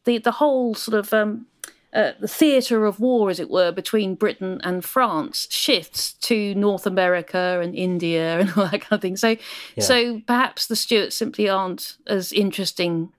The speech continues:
Speaker 1: or as useful to France as they had once been. And once the French, and then, then later the, the papacy, uh, or the, the Pope, um, don't support him when his father dies in seventeen sixty-six and don't declare him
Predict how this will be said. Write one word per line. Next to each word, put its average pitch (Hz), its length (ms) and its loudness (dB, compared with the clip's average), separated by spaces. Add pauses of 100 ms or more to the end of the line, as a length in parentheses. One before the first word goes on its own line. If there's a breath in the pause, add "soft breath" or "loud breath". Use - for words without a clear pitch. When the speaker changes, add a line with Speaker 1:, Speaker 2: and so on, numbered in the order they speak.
(100)
Speaker 1:
or 180 200 2
as 175 120 -4
useful 185 460 -2
to 185 100 -6
France 170 480 -2
as 175 100 -10
they 180 160 0
had 170 300 -4 (260)
once 180 340 -4
been. 165 440 -2 (540 soft breath)
And 214 220 4
once 285 300 0
the 240 80 -2
French, - 580 -2
and 202 140 0
then, 202 180 0
then 196 360 0
later 208 460 0
the, 170 280 -2
the - 80 -6
papacy, - 720 -4 (180)
uh, 170 540 -4 (480)
or - 120 -10
the, 175 100 -10 (160)
the 165 60 -6
Pope, 202 460 -2 (140)
um, 180 360 -2
don't 214 300 2
support - 560 -2
him 156 420 -8
when 190 160 -4
his 180 120 -6
father 196 320 -2
dies 156 320 -2
in 175 100 -4
seventeen 175 420 -4
sixty-six - 800 -8
and 175 160 -6
don't 208 320 2
declare 202 440 0
him 156 340 -2